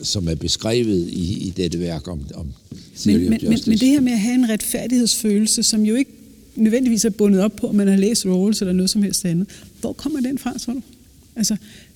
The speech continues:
Speaker 2: altså, vi har jo en grundlæggende en
Speaker 1: Ja.
Speaker 2: tanke om, at, ah, det kan ikke
Speaker 1: Men
Speaker 2: være
Speaker 1: det er jo
Speaker 2: rigtigt.
Speaker 1: en dyd. Altså, og det, det er jo ligesom med de her dyder, altså både de, de dyderne og i virkeligheden også lasterne. Altså, det er jo beskrivelser af, hvis man med Løgstrup, vil man næsten sige, altså, det er jo, det er jo beskrivelser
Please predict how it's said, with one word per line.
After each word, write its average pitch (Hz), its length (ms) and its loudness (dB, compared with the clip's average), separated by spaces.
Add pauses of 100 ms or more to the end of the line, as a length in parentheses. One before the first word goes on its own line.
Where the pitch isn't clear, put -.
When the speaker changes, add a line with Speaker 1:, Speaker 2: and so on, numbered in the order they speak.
(200)
Speaker 2:
altså, - 160 0
vi 208 80 0
har 226 120 -2
jo 294 60 -2
en 277 80 2
grundlæggende 254 600 2
en 214 160 4
Speaker 1:
Ja. 156 140 4
Speaker 2:
tanke 220 260 -4
om, 233 120 -4
at, 208 120 -2 (360)
ah, 277 80 -6 (400)
det 254 80 -4
kan 254 100 2
ikke 120 100 2
Speaker 1:
Men - 100 2
Speaker 2:
være 254 100 2
Speaker 1:
det - 40 4
er - 20 4
jo 202 140 6
Speaker 2:
rigtigt. 151 140 4 (100)
Speaker 1:
en 202 80 0
dyd. 143 60 -2 (400)
Altså, 123 200 0
og 117 280 -4
det, 127 220 2
det 139 120 -2
er 151 60 -2
jo 180 240 4
ligesom 151 220 0
med 143 120 2
de 135 180 -6
her 156 80 2
dyder, 147 420 6
altså 123 460 -2
både 127 680 4
de, 110 680 2
de - 80 -10 (220)
dyderne 135 480 6
og 113 80 -4
i - 20 -2
virkeligheden 127 320 2
også 113 180 -2
lasterne. 127 560 0
Altså, 113 240 -4
det 123 160 -2
er 139 40 0
jo 156 160 2 (380)
beskrivelser 143 680 2
af, 113 220 -4
hvis 139 200 -4
man 110 180 -2
med 107 140 2
Løgstrup, 135 540 0
vil 110 100 2
man 107 180 -2
næsten 127 280 -4
sige, 127 300 0
altså, 113 180 -4
det 117 120 -4
er 117 60 -2
jo, 120 80 0
det 120 100 -4
er 131 40 2
jo 123 40 2
beskrivelser 143 720 2